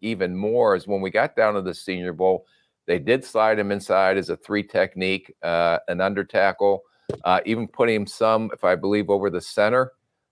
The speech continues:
uh, in some one-on-one situations.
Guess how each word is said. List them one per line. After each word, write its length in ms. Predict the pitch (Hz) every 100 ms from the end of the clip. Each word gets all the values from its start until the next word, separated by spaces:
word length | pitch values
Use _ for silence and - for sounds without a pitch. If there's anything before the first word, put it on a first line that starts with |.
| _
uh, 380 | 95 92 92 90 98
in 80 |
some 240 | 95 98 92
one-on-one 520 | 104 101 90 101 110
situations. 920 | - 113 - 101 107 110 110 107 104